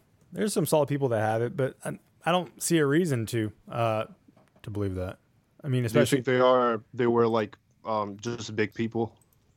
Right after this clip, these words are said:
Speaker 1: Yeah. I mean, if you think about, big is relative, man. <laughs> Like, like,
Speaker 2: Yeah,
Speaker 1: if, if
Speaker 2: true.
Speaker 1: I think about Gath and Goliath, uh, compared to what, uh, someone, even, like, now, the Roman Empire, people were averaging, what, five two, five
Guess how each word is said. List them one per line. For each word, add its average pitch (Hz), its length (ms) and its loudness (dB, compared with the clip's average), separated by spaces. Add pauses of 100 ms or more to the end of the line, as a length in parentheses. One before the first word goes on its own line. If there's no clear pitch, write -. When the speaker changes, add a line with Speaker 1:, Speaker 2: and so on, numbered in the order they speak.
(680)
Speaker 1:
Yeah. 165 200 4 (220)
I 131 100 2
mean, 139 240 0 (220)
if 127 120 2
you 131 80 4
think 160 220 2
about, 139 500 -2
big 175 240 4
is 107 140 0
relative, 117 520 2
man. 113 300 0
<laughs> - 20 -8
Like, 123 280 0 (680)
like, 151 360 2
Speaker 2:
Yeah, 127 220 4
Speaker 1:
if, - 60 -4
if 156 200 -6
Speaker 2:
true. 156 80 6
Speaker 1:
I 160 40 2
think 165 180 -2
about 131 240 2
Gath 107 520 -2
and 120 160 -2
Goliath, 110 600 0 (560)
uh, 110 220 -2
compared 120 340 0
to 120 120 0
what, 110 340 2
uh, 110 220 -2
someone, 131 460 0
even, 180 260 2
like, 131 160 0
now, 107 320 -2
the 110 100 -2
Roman 123 240 0
Empire, 117 340 -2
people 107 280 -4
were 101 160 2
averaging, 98 600 -2
what, 92 220 -8
five 107 840 -2
two, 110 340 -2
five 101 680 -4